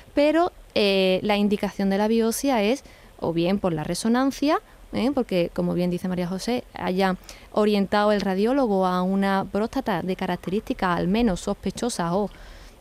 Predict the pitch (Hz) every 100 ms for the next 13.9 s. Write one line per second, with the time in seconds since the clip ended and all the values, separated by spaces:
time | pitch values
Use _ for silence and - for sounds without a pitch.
0 | - 202 190 180 208 214 214 240 214 190
1 | 214 202 - - - - 202 180 190 170
2 | 170 185 226 269 214 202 208 208 208 208
3 | 247 285 285 294 - 302 359 - - -
4 | - 294 302 359 - 247 226 262 - 220
5 | 208 185 180 180 185 185 180 175 185 185
6 | - 196 214 190 196 320 240 180 196 196
7 | 190 202 196 208 240 240 - 196 202 202
8 | 202 - 196 208 - 160 - 151 - -
9 | - - 202 202 233 226 202 196 226 -
10 | - - - - - 214 220 208 202 233
11 | 285 277 247 226 214 226 240 214 208 -
12 | 202 214 285 247 247 220 226 - 220 226
13 | 220 196 202 214 202 208 254 214